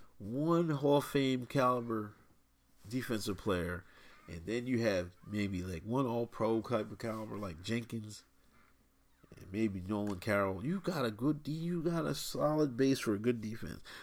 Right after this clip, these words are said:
because Cox is gonna make everybody in that defensive line better. Like, Brandon Graham's gonna have, have a, a career season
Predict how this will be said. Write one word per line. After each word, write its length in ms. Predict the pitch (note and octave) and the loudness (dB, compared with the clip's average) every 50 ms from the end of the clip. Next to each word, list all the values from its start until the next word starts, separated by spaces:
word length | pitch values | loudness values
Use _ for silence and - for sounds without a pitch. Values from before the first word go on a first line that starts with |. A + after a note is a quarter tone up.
| - | 0
because 460 | - D3 C3 - D3 C#3 C3 B2+ - - | 2 2 4 6 8 8 8 8 6 2
Cox 420 | - - B3+ F#4 G4 - - - | 4 8 8 8 8 8 4 2
is 100 | F3 D3 | 2 4
gonna 200 | - D3+ D3 C3+ | 4 4 4 6
make 220 | C3+ C3 B2 - | 8 6 6 8
everybody 460 | A#2+ B2+ C3+ B2+ A2+ B2+ B2 B2 B2 A#2+ | 8 8 8 10 10 8 8 8 6 8
in 80 | A2+ | 8
that 200 | A#2 A2 - - | 8 6 6 4
defensive 500 | A2+ A2 - - G#2 F#2 - G#2 F#2 F#2+ | 2 2 0 0 -2 -2 -2 -2 -2 -2
line 220 | F#2 F2+ F2+ E2+ D#2+ | -4 -4 -6 -6 -8
better. 260 | - E2+ - - - - - - - - - - - - - _ _ _ _ _ _ _ _ _ _ _ _ _ _ _ _ _ _ _ _ - - - - _ - _ - - - - - - - - - - - | -10 -10 -12 -12 -12 -16 -18 -20 -20 -20 -20 -20 -20 -20 -20 _ _ _ _ _ _ _ _ _ _ _ _ _ _ _ _ _ _ _ _ -20 -20 -20 -20 _ -20 _ -20 -20 -20 -20 -20 -20 -20 -20 -20 -18 -16
Like, 160 | D2 D2 - | -14 -6 0
Brandon 340 | C3 D#3 F#3+ G3+ G3 F#3 D#3+ | 2 2 4 4 2 0 0
Graham's 440 | C#3+ D3+ D#3 D#3 D3+ D3+ C3+ B2 B2+ | 2 2 4 4 4 4 2 0 0
gonna 220 | B2+ B2+ A#2+ A#2+ | 2 4 4 6
have, 220 | B2+ B2+ B2 G2+ | 6 4 4 2
have 240 | F#2 A2 A#2+ A#2 A2+ | 2 4 6 6 6
a, 360 | G#2 F#2 F2 - D2+ E2+ D#2+ | 6 4 2 2 0 0 0
a 40 | E2 - | -2 -4
career 400 | - - A2 C3 D3 D3+ D3+ C#3+ | -6 -4 2 4 4 6 6 4
season 540 | - - - A2+ G#2+ G2 G2+ G2+ G2 F#2+ | 2 0 0 0 0 0 0 -2 -4 -4